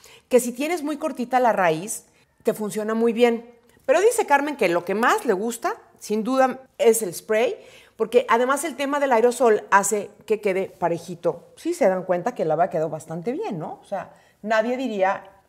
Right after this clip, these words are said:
"Le urge retocarse las canas a Gloria", más que ustedes. Si no tienen mucha cana, pero ya se necesitan empezar a pintar, las luces o los rayitos ayudan a camuflajear, pero esas no se retocan cada mes, sino como cada dos,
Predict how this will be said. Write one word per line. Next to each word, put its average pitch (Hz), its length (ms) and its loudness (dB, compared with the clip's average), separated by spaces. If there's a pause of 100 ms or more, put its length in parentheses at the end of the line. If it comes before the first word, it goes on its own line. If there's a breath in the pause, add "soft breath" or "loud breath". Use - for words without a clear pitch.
(100)
"Le 160 120 -2
urge 170 300 -6
retocarse 170 480 -12
las 151 160 -12
canas 151 300 -14
a 185 60 -12
Gloria", 220 340 -12 (560)
más 139 160 -18
que 147 60 -20
ustedes. - 200 -20 (320 loud breath)
Si - 160 -4
no 339 180 0
tienen 392 240 0
mucha 320 300 -6
cana, 208 540 -2 (180)
pero 196 220 4
ya 208 260 10
se 247 140 -2
necesitan 190 440 -6
empezar 185 280 -8
a 185 100 -8
pintar, 170 400 -4
las 208 240 -4
luces 311 300 -10
o 311 60 -4
los 185 160 -4
rayitos 175 580 -10 (240 soft breath)
ayudan 190 340 -6
a 185 80 -10
camuflajear, 165 760 -10 (340 soft breath)
pero 285 380 6
esas 254 360 0
no 202 140 -2
se 220 100 -6
retocan 196 360 -6
cada 202 180 0
mes, 202 340 -4
sino 175 400 -8
como 175 300 -4
cada 220 260 4
dos, 254 320 -2